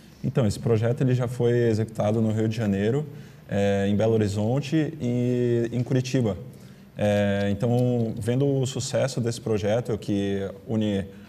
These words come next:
a questão da arte de rua junto com a conscientização, eh, a respeito da segurança no trânsito, a gente decidiu trazer ele pra Florianópolis, né? Pra justamente fo-, eh, formar uma galeria de arte urbana a céu aberto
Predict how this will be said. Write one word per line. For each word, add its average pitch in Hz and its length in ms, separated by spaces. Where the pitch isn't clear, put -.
a 98 120
questão 104 360
da 98 140
arte 107 640
de 104 140
rua 104 360
junto 107 280
com 123 100
a - 20
conscientização, 117 1120
eh, 107 100
a 98 140
respeito 101 320
da 110 100
segurança 113 460
no 113 100
trânsito, 117 480
a - 60
gente 113 220
decidiu 120 340
trazer 123 280
ele 117 120
pra 123 140
Florianópolis, 131 720
né? 98 240
Pra 117 80
justamente 151 480
fo-, 110 260
eh, 104 480
formar 117 280
uma 135 420
galeria 123 360
de 127 120
arte 139 260
urbana 131 600
a - 20
céu 120 240
aberto 123 460